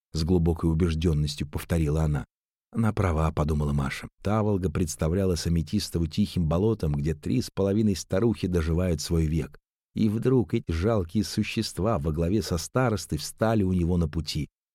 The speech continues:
Смехотворное препятствие. И как же он бесился, поняв, что оно непреодолимо.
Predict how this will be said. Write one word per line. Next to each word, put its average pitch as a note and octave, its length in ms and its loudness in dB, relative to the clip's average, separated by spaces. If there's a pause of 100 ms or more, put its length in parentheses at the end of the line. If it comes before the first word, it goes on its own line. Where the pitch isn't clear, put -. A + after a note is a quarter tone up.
(100)
Смехотворное D3 800 2
препятствие. C3 680 0 (200)
И D#2+ 100 -8
как E2 380 -4
же F#2+ 100 2
он E2 140 4
бесился, E2+ 600 -2
поняв, D2+ 340 -2
что - 180 -4
оно F2 240 2
непреодолимо. E2 960 0